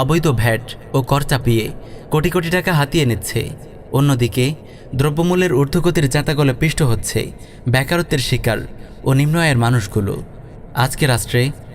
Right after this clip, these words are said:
ইসলামী অর্থনীতি ও বাজার নীতি প্রতিষ্ঠিত থাকলে জনগণকে জুলুমতান্ত্রিক এই ভ্যাটের বোঝা টানতে হতো না। সরকারের চলমান জুলুম থেকে মুক্তি পেতে হলে ইসলামী শরিয়ার বিকল্প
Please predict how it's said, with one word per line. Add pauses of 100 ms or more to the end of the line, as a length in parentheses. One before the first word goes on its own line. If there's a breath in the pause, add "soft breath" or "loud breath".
(120)
ইসলামী
অর্থনীতি
ও
বাজার
নীতি
প্রতিষ্ঠিত
থাকলে (460 loud breath)
জনগণকে
জুলুমতান্ত্রিক
এই
ভ্যাটের
বোঝা
টানতে
হতো
না। (540)
সরকারের
চলমান
জুলুম
থেকে
মুক্তি
পেতে
হলে (480 loud breath)
ইসলামী
শরিয়ার
বিকল্প